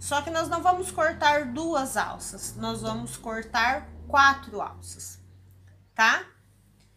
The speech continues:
E a maçãzinha, depois eu mostro pra vocês cortadinho.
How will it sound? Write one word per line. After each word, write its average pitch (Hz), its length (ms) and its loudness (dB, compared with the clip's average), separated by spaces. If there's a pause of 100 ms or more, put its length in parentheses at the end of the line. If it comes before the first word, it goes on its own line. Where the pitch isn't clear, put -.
(1000)
E 302 300 -4 (840)
a 240 120 -6
maçãzinha, 285 800 -4
depois 285 320 -6
eu 277 80 -2
mostro 262 320 -8
pra 240 100 -10
vocês 240 340 -8
cortadinho. 240 560 -8